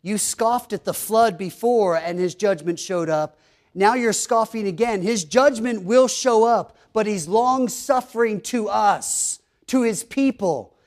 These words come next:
because he made a promise in the name Jesus that he would save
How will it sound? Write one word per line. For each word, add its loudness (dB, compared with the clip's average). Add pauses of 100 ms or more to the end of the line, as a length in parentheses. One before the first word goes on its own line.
(140)
because 2
he 2
made 2
a 2
promise -2 (220)
in 0
the 2
name 0
Jesus 2
that 0
he -2
would 0
save 4